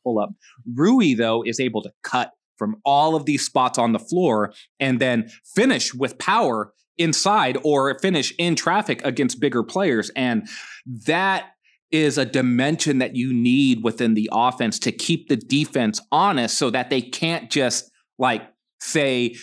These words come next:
"Well, we're just going to load up on the paint and stop your drives or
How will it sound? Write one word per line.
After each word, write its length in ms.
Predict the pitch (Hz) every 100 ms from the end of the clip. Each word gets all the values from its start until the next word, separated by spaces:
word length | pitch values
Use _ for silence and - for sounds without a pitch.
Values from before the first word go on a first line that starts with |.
| - -
"Well, 260 | 139 123
we're 240 | 120 143 143
just 240 | 156 -
going 320 | 147 139 131
to 140 | 123 123
load 420 | 123 139 151 160
up 180 | 156 -
on 180 | 139 127
the 80 | 120
paint 440 | - 147 135 113 - _ _ _ _ _ _
and 180 | 147 131
stop 400 | - - 160 151 143
your 140 | 131
drives 680 | 107 135 139 139 120 113 -
or 320 | 147 127 117